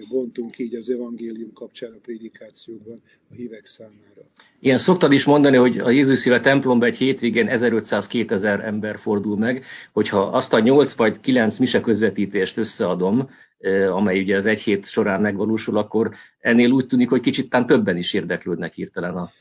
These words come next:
Speaker 2: jezsuita templom.
Speaker 1: Igen. Igen, tehát az utóbbi időben már inkább a kétezerhez közeledett a,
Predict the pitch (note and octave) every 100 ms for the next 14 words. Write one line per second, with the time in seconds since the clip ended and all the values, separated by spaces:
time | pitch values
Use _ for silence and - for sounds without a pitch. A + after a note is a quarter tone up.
0 | _ - G#2+ G#2 F#2+ - D#3 C#3 C3 B2+
1 | B2 - _ _ - E3 D#3+ D#3+ C#3+ C#3
2 | G3 G#3 F3 D3 D#3 D#3+ D3 C#3+ C#3+ D3
3 | D3 D3+ D3 C3+ C3 C#3 C#3 C#3 A#2 C3+
4 | C3 A#2+ - B2+ C3 B2+ B2+ B2+ A#2+ -
5 | B2+ B2